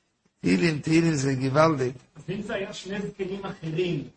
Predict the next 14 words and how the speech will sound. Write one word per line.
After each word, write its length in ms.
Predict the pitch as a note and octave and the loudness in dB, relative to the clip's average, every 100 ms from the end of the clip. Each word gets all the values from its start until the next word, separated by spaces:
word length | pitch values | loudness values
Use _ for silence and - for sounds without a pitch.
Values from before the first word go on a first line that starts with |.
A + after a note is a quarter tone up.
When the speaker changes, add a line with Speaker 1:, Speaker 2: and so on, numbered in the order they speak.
| - | -20
Speaker 2:
שהם 240 | D#3+ D3 C#3 | -12 -10 -8
בודדים, 560 | D#3 E3 D3 F#3+ F3 D3+ | -6 -4 -2 -2 -2 -6
ושהם 240 | - D#3+ | -10 -12
צריכים 240 | - F#3 F#3+ | -10 -10 -8
שיבואו, 500 | F#3 E3+ D#3+ F3 D3+ | -6 -4 -4 -4 -6
שהם 240 | - D#3+ | -8 -6
לא 80 | G#3 | -4
הסבא 320 | A3 E3 D#3+ D3 | -6 -6 -8 -8
וסבתא, 220 | D3 - C3+ _ _ _ _ _ _ _ _ | -10 -12 -20 _ _ _ _ _ _ _ _
אתה 160 | F#3 | -4
היום 200 | F3 F3 | -4 -4
אומר 140 | F3 F3 | -6 -8
שהתהילים 480 | D#3+ - D#3+ E3+ | -10 -8 -4 -4
יותר 280 | C#3 - G3 | -4 -8 -12